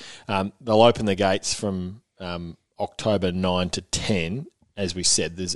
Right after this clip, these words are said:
on-water trials for the first time. As, as sexy as, and great as that sounds, when you think of on-water testing, if you're going to purchase a boat, what's the point of on-water testing when really it's in a pond,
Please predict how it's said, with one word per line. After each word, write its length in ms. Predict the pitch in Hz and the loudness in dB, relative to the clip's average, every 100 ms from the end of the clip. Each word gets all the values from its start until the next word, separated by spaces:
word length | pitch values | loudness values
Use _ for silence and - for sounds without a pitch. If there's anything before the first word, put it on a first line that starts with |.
| - | -6
on-water 520 | 98 101 98 92 92 | -2 0 2 0 -2
trials 500 | 170 - 101 87 85 | -4 -2 0 2 0
for 120 | - 87 | -6 -8
the 100 | 82 | -10
first 340 | - 85 - | -8 -8 -6
time. 300 | - 90 87 - - - - _ _ - | -4 -4 -6 -10 -20 -20 -20 _ _ 4
As, 260 | 143 127 - - | 4 4 -2 2
as 220 | 143 120 | 2 4
sexy 500 | - 202 - - 330 | 2 2 2 4 6
as, 140 | 285 202 | 4 0
and 180 | 151 131 | -2 -2
great 360 | 113 110 123 123 | 2 4 4 2
as 140 | 113 | 0
that 220 | 110 - | 0 0
sounds, 920 | - - 117 101 80 71 90 85 - - _ _ _ _ _ | 0 2 2 0 -4 -8 -14 -16 -20 -20 _ _ _ _ _
when 220 | 123 131 | -2 2
you 160 | 156 202 | 2 2
think 200 | 233 233 | 0 0
of 120 | 190 | 4
on-water 420 | 156 143 131 123 | 6 6 4 4
testing, 560 | 104 - 123 101 - 98 | 2 2 2 2 0 -4
if 140 | 104 | 2
you're 140 | 147 151 | 4 6
going 260 | 135 123 | 6 6
to 80 | 113 | 2
purchase 500 | - 123 107 - 101 | 4 4 4 2 -4
a 60 | 92 | -4
boat, 360 | 101 95 90 - - _ _ _ _ _ _ _ _ 147 147 - | 0 0 -2 -8 -20 _ _ _ _ _ _ _ _ _ -20 -20
what's 380 | 156 170 214 - | 2 4 4 2
the 120 | 285 | 0
point 440 | - - 139 127 - | -2 6 8 8 6
of 140 | 113 | 6
on-water 420 | 127 139 123 120 | 8 6 6 6
testing 500 | 104 - 110 - 104 | 4 2 2 0 0
when 360 | 104 107 113 113 | 2 2 0 2
really 440 | 143 127 95 127 - | 6 6 4 -4 -2
it's 180 | 151 - | 0 4
in 80 | 165 | 4
a 80 | 104 | 2
pond, 640 | - - 123 85 98 | 0 4 4 4 -6